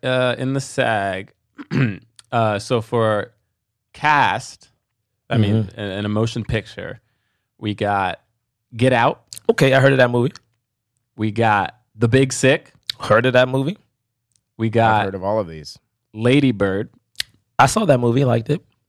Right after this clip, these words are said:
Speaker 1: Oh, there's, oh, by the way, this is, this isn't people of color now. I'm just naming the films.
Speaker 2: <laughs>
Speaker 1: Uh, we got Three Billboards Outside of Ebbing, Missouri.
Speaker 2: Well, you know what? All these movies, though, are either led by a person of color or a woman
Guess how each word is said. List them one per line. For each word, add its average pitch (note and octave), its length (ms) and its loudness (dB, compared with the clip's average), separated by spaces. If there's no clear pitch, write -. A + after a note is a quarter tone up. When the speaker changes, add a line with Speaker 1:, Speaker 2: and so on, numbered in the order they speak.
Speaker 1:
Oh, G#2 280 0
there's, A2 240 -2
oh, B2 120 0
by C3 120 4
the B2 60 4
way, A2+ 120 4
this A#2 180 -2
is, A2+ 180 -4
this C3+ 160 0
isn't A#2 220 0
people G#2+ 180 0
of G2 60 -6
color G2 180 -2
now. F#2+ 140 -6
I'm F#2+ 80 -10
just G2+ 180 -12
naming F#2+ 220 -8
the G2 80 -14
films. G2+ 280 -8
Speaker 2:
<laughs> F3+ 440 4
Speaker 1:
Uh, A#2 580 4
we B2+ 140 0
got A2+ 360 2
Three D3 200 4
Billboards C#3 560 2
Outside A#2 380 0
of A#2 80 2
Ebbing, A2+ 300 0
Missouri. G#2+ 500 -2
Speaker 2:
Well, E3+ 120 6
you F#3 60 4
know G#3 120 2
what? G#3+ 160 4
All D3 180 6
these F3 220 -2
movies, C#3 300 0
though, E3 280 2
are C3 80 6
either C3+ 160 4
led A#2 320 4
by A#2 140 4
a A2+ 60 0
person A#2 260 -4
of G#2+ 60 -4
color A2+ 240 0
or G2+ 200 -2
a F#2 40 -6
woman A2+ 260 -6